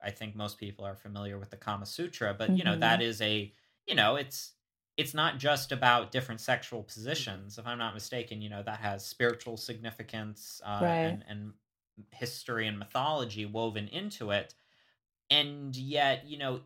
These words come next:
Speaker 1: India is also a region that has a right-wing contingency within it that, you know, has, has a religious and nationalistic agenda to push.
Speaker 2: Mm-hmm.
Speaker 1: So that, uh, w-, which, which sort of further complicates this,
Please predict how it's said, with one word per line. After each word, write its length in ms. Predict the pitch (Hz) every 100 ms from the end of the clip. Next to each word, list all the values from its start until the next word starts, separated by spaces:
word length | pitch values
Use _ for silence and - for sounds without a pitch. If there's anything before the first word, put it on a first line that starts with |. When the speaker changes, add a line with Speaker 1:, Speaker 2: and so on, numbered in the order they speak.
| _
Speaker 1:
India 600 | 165 190 214 226 196 160
is 120 | 151
also 360 | 143 131 131 143
a 40 | 135
region 520 | 117 110 123 147 160
that 140 | 135
has 420 | - 113 117 127 127
a 380 | 123 120 117 - _ _ _ _ _
right-wing 720 | 123 117 131 135 131 127 135
contingency 880 | 143 147 131 139 131 127 123 - 131
within 400 | 123 123 127 117
it 220 | 117 135 127
that, 500 | 127 117 113 107 - _ _ 131
you 140 | 127
know, 160 | 117 110
has, 240 | 117 110 -
has 200 | 120 113
a 80 |
religious 680 | 110 110 117 113 123 - - -
and 300 | 110 110 107
nationalistic 840 | 110 117 127 113 113 110 - 110
agenda 460 | 104 110 135 127 98
to 120 | -
push. 560 | - 87 - - - - _ _ _ _ -
Speaker 2:
Mm-hmm. 360 | 190 170 170 160 160 _ _ _ _ _
Speaker 1:
So 220 | - 117
that, 300 | 107 120 117
uh, 300 | 113 107 104 101 _ _ 117 104 135
w-, 200 | 123 120
which, 220 | 131 -
which 160 | 131
sort 440 | 135 - - 139 120
of 100 | 113
further 300 | 131 117 107
complicates 720 | - 117 110 110 113 101 -
this, 420 | 110 101 - -